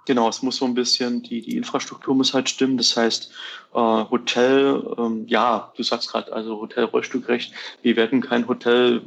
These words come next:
oder es gibt kein Hotel, äh, mit hundert barrierefreien Zimmern, ne? Ähm, das ist immer so ein bisschen, was wir auch international, äh, ja, bemängeln oder das, was wir auch dann lernen müssen, um damit umzugehen, dass wir halt, äh,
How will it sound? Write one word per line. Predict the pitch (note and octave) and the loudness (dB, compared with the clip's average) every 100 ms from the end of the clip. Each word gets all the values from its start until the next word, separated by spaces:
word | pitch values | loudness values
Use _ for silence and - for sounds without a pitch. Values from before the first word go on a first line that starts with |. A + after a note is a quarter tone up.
| - | -10
oder | - A2+ | -2 -2
es | - | 0
gibt | C#3 - | -4 -2
kein | A#2+ A2+ | 0 0
Hotel, | A#2 - A2+ A2 G#2+ _ - - - - | -2 0 4 4 2 _ -20 -20 -18 -4
äh, | A#2 | 0
mit | A2+ - | 0 0
hundert | B2+ A#2+ B2 | 0 0 2
barrierefreien | A2+ A2+ A#2+ A2+ - A2 G#2+ | 2 4 2 -2 -4 -2 0
Zimmern, | C3 C#3+ D3 C#3 | 2 2 2 4
ne? | A#2+ C3+ C3+ - - - - | 2 2 -4 -10 -10 -10 -6
Ähm, | A#2+ A2+ A2+ A2 - _ _ _ | -2 0 0 -4 -12 _ _ _
das | B2+ - | -4 -2
ist | - - | -2 -2
immer | - C3 B2 A#2 | 2 4 4 4
so | A#2 | 2
ein | A#2 | 2
bisschen, | B2 - A#2+ | 2 0 0
was | A2+ - | -2 -2
wir | - - | -4 -4
auch | |
international, | - B2+ A#2+ A#2 A2+ - A2 G#2+ G#2+ G#2+ G#2 - _ _ _ _ _ - | -4 -2 0 0 0 -2 -2 2 2 2 0 -8 _ _ _ _ _ -2
äh, | A2 G2+ F#2+ | 0 0 0
ja, | G#2 G#2+ G#2 - _ _ | 0 2 0 -4 _ _
bemängeln | A2+ A2 B2+ C3 A2 | 0 2 4 4 2
oder | A2 A2 G#2 - - | 2 0 0 -12 -10
das, | - - | -8 -6
was | A#2+ - | -6 -2
wir | A2+ | 0
auch | G#2+ - _ _ - - - | 0 -4 _ _ -20 -20 -4
dann | A2+ G#2+ | -2 2
lernen | A2 C3+ B2 | 2 2 -2
müssen, | B2 - B2 | -4 -4 -8
um | - - - | -8 -14 -8
damit | A#2 A2+ | -6 -4
umzugehen, | C#3 C#3 C#3 A#2 A2 G#2 | -8 -4 -4 -2 -2 -2
dass | G#2+ | -2
wir | A2+ | -2
halt, | G#2+ G#2 | -2 -2
äh, | - A2 G#2 | 0 0 0